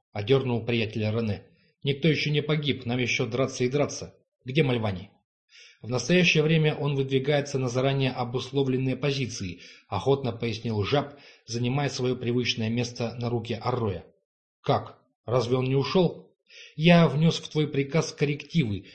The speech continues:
продиктованные развитием событий». Жан Флорентин гордился собой и не скрывал этого. Надо извлечь максимум выгоды из своего положения. Эльфы наладили неплохой контакт с местными хозяевами и хранителями,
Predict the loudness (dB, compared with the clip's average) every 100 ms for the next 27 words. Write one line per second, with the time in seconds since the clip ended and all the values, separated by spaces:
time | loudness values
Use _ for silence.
0 | _ -6 -4 -4 0 2 4 2 0 0
1 | -2 -4 -6 -4 -4 -4 -6 -8 -14 _
2 | _ -6 0 0 2 0 0 -2 -2 -4
3 | -6 -20 -14 -2 0 2 0 -2 -2 -2
4 | 2 4 4 0 -2 -2 -6 0 2 2
5 | 0 -6 -6 -10 -12 _ _ -8 4 6
6 | 6 4 -2 0 0 0 2 2 0 -2
7 | -2 -2 0 2 2 0 -4 -8 -6 -6
8 | -2 2 4 4 2 2 2 0 -4 -12
9 | _ _ _ _ _ 4 4 6 4 2
10 | -2 -12 -4 0 2 2 0 0 0 0
11 | 0 -2 -2 -4 -2 -4 -4 -8 -2 0
12 | 0 -2 -4 -2 0 2 4 2 0 -2
13 | -2 -4 -2 0 2 2 -2 -4 -6